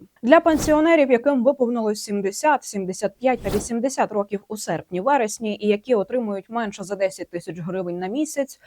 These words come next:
передбачено надбавки. Для тих, кому сімдесят, сімдесят чотири роки,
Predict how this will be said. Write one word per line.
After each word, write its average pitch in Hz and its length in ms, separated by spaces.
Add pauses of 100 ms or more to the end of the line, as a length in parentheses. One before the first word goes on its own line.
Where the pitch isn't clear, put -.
(140)
передбачено 226 760
надбавки. 190 680 (480)
Для 277 180
тих, 381 220
кому 226 360
сімдесят, 202 640
сімдесят 165 460
чотири 285 320
роки, 262 400